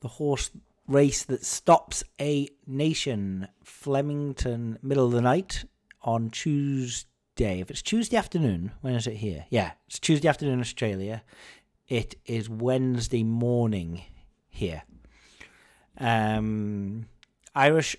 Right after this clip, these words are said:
O-, Irish trainer Aidan O'Brien has the favourite in this, like Godolphin has never won the Melbourne Cup. They're saying hot favourite Yucatan. Well, he's nine to two,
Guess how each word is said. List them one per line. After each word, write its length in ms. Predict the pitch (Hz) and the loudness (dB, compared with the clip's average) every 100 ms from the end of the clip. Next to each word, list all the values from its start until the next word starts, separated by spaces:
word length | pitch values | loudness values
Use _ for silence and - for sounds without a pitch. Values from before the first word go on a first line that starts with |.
| - | 0
O-, 360 | 135 135 139 160 | 6 6 6 4
Irish 380 | 139 151 151 - | 4 4 4 0
trainer 380 | 151 143 139 143 | 0 2 2 2
Aidan 280 | 151 139 135 | 0 2 2
O'Brien 600 | 135 135 143 131 110 110 | 4 4 4 2 0 -4
has 360 | - 120 110 - | -6 -4 -4 -6
the 400 | - 110 107 - | -6 -4 -4 -8
favourite 760 | - - 180 147 98 - - - | -6 0 2 2 -2 -10 -16 -12
in 140 | 101 | -6
this, 180 | 104 110 | -4 -4
like 200 | 123 - | -6 -6
Godolphin 500 | - 113 113 - 98 | -4 -2 -2 -2 -6
has 260 | 90 107 101 | -4 -4 -2
never 260 | 117 117 | 0 0
won 460 | 117 113 117 139 170 - _ _ _ _ _ _ _ | -2 0 0 0 -4 -12 _ _ _ _ _ _ _
the 100 | - | -2
Melbourne 580 | 120 127 127 127 127 131 - _ _ - | 2 2 2 2 0 -4 -8 _ _ -10
Cup. 460 | - - - - _ _ _ _ _ _ _ _ | -6 -6 -6 -8 _ _ _ _ _ _ _ _
They're 80 | 135 | -2
saying 160 | 175 | -2
hot 480 | 143 - - 202 - | -2 0 6 6 4
favourite 720 | - - 185 185 147 113 - - - | -2 6 8 8 6 0 -4 -14 -10
Yucatan. 880 | 135 123 135 - 123 117 101 87 107 | -8 -2 -2 -2 -4 -2 -2 -2 -2
Well, 640 | 151 151 165 156 156 - _ _ _ _ _ _ | 6 8 12 10 8 2 _ _ _ _ _ _
he's 160 | 151 | -4
nine 220 | 165 208 131 | 2 2 2
to 100 | - | 0
two, 400 | 135 - 73 | -4 -4 -6